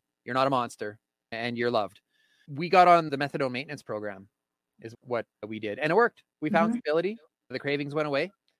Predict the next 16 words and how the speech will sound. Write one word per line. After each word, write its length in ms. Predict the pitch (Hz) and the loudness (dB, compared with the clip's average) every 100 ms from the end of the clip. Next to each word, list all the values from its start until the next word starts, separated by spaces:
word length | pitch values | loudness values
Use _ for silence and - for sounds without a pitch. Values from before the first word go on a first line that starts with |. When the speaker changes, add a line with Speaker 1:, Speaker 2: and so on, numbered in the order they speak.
| _ 151 | _ -6
Speaker 1:
And 280 | 143 135 127 | -4 -4 -4
Donna 280 | 117 135 131 | -4 -4 -6
took 200 | - - | -14 -12
care 240 | 135 131 | -6 -4
of 80 | 139 | -4
herself. 440 | 127 127 110 147 - | -6 -8 -4 -4 -6
She 220 | - 98 | -14 -12
ate 200 | 107 - | -12 -8
well. 300 | 113 165 170 | -2 -2 -2
She 440 | 170 - 95 82 - 101 | -6 -12 -16 -18 -20 -12
did 180 | 113 110 | -10 -8
the 60 | |
nesting 420 | 104 120 - 135 | -6 -6 -6 -8
thing. 280 | 117 139 135 | -4 -2 -4
She 200 | 131 110 | -8 -10
did 280 | 110 107 | -8 -8